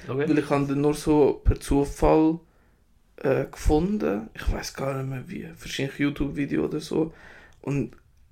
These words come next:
Speaker 2: bin sofort verliebt gewesen. Vor allem, weil das war zu einer Zeit, gewesen, wo ich gar nicht so viele verschiedene Genres geschaut habe.
Speaker 1: Ja.
Speaker 2: Und dann eben habe ich schon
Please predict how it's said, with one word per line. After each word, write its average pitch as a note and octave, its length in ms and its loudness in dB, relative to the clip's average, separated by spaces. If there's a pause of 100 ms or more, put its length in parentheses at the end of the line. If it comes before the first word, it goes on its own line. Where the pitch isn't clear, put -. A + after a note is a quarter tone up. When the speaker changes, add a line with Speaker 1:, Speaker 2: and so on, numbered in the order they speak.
(120)
Speaker 2:
bin C#3+ 280 -2
sofort C#3 440 6
verliebt C#3+ 400 0
gewesen. C3+ 200 -6
Vor C#3+ 100 0
allem, D#3+ 280 4 (320)
weil D3 100 0
das D3 200 4
war - 60 -14
zu D#3 100 -2
einer D3+ 140 0
Zeit, D3+ 280 0
gewesen, C#3+ 220 -2
wo C3 60 2
ich C3 120 -4
gar C#3 200 4
nicht D3 180 -2
so C#3+ 140 -2
viele C#3 280 -2
verschiedene C#3 500 -2
Genres C#3 600 2
geschaut D3+ 420 -2
habe. E3+ 280 -2
Speaker 1:
Ja. C#3 100 0 (600)
Speaker 2:
Und C3 300 -4
dann D#3 400 -4 (140)
eben D#3+ 280 0
habe D3 200 -2
ich C#3+ 100 -4
schon E3+ 320 4